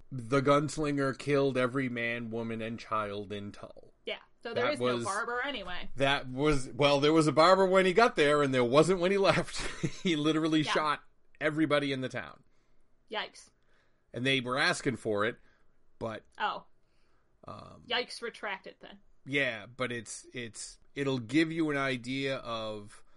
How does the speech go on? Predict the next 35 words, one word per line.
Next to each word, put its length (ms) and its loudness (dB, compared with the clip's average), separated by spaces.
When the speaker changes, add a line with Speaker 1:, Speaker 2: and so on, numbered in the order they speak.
Speaker 1:
the 160 -8
gunslinger 960 -4
is 320 -6
good, 420 2
but 160 -2
he's 200 -8
not 260 -6
nice 340 -6
and 140 -10
he's 200 -12
not 220 -12
kind. 420 -20
Speaker 2:
Yeah. 180 -10
Okay, 340 0
so 160 -8
then 280 -2
also 440 0
in 120 -4
Desjardins' 640 -6
house, 260 -4
I 120 0
tried 320 0
to 60 -2
see 200 -10
if 100 -6
there 140 -2
was 180 -2
anything, 340 -6
like, 220 -2
significant 760 -6
or 100 -4
interesting 600 -8
in 120 -6
his 180 -8
hoard, 460 -4